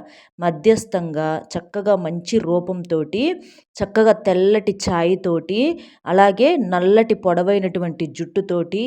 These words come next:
చాలా చక్కగా ఉంటారు. స్త్రీలు కావచ్చు, పురుషులు కావచ్చు, కన్యా రాశి వారు ముందుగా ఇట్లా మనకి చూడటానికి అలా ఉంటారనమాట. అలాగే వీరి ముఖంలో ఏదో ఒక కళ, అంటే చో-, వారి ముఖంలో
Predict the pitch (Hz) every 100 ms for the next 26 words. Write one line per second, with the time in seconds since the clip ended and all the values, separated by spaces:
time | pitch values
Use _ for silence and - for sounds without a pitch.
0 | 240 - 160 147 196 226 220 - 160 185
1 | 165 151 151 147 151 - - 185 202 208
2 | 202 180 175 175 254 196 - 196 180 175
3 | 160 160 160 269 370 381 - - _ 202
4 | 196 214 214 202 170 170 175 160 196 247
5 | 185 165 190 180 180 147 151 151 151 139
6 | - 175 165 170 170 175 147 143 143 147
7 | 165 143 147 147 139 151 - _ - _
8 | _ - 185 226 269 214 196 262 208 208
9 | 208 190 185 185 277 254 185 180 185 185
10 | 185 208 262 254 196 170 - 175 185 175
11 | - - - 170 170 277 302 - - _
12 | - 214 143 180 180 185 185 247 233